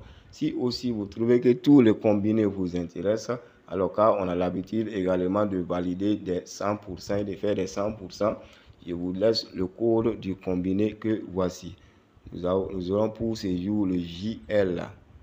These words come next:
U sept F. Je répète, J L U sept F.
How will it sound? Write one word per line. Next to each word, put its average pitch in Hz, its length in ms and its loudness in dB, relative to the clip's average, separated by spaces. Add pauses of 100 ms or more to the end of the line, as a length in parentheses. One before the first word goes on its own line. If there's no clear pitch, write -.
(540)
U 123 240 2 (800)
sept 113 480 -2 (380)
F. - 320 0 (1900)
Je 90 60 -8
répète, 104 520 -6 (2250)
J 104 480 -8
L 120 440 2 (520)
U 117 240 0
sept 113 500 -4 (100)
F. 98 280 -2